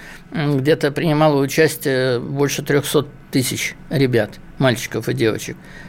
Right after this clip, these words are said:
С-, сейчас, несколько лет назад, мы вышли за сто тысяч. Это много.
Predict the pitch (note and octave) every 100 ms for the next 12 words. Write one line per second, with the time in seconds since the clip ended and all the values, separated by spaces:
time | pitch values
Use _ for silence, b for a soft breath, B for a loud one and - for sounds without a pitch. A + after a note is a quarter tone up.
0 | - C#3+ D3 - - - - D3+ G3 F#3
1 | F#3+ D#3 - - D#3+ D#3+ D3+ D3 F#3+ C3+
2 | E3 E3+ B B B D#3 F3 - E3+ C#3+
3 | D3 D#3 D#3 B B - F3+ E3 C#3+ A2+
4 | - - - B B B D#3 D#3+ F3+ F3+
5 | C#3+ G#2 G2+